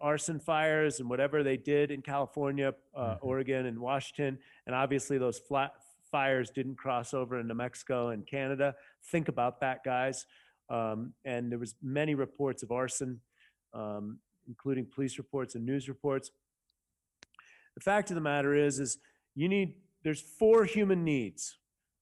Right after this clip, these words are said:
Speaker 1: water, food, shelter, and fire. Fire can be representative as technology, so that's burning
Speaker 2: Hmm.
Speaker 1: fossil fuels or being on this oil-based petroleum, uh,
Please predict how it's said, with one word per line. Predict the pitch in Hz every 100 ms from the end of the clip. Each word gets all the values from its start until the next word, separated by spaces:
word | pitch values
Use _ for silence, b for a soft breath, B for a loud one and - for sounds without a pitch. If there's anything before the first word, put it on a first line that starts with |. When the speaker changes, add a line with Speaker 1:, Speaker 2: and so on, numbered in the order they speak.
| _
Speaker 1:
water, | 113 135 165 185 233 254 - - _ _ _
food, | - - 214 180 156 175 214 - _ _
shelter, | - - - 202 220 160 147 147 - -
and | 127
fire. | - - 180 160 123 98 - -
Fire | 180 196 190
can | 185
be | 156 151
representative | 156 147 156 143 143 127 123
as | 117 -
technology, | - 139 135 135 160 135 156
so | 139 -
that's | 113 113 - - -
burning | 135 143
Speaker 2:
Hmm. | 135
Speaker 1:
fossil | 147 135 95 117
fuels | - 135 131 127 120 b b b
or | 120
being | 110 135 139 131
on | 127 127
this | 120 - 143
oil-based | 123 123 120 123 120 -
petroleum, | - - 123 120 117 113 b b b _ -
uh, | 113 104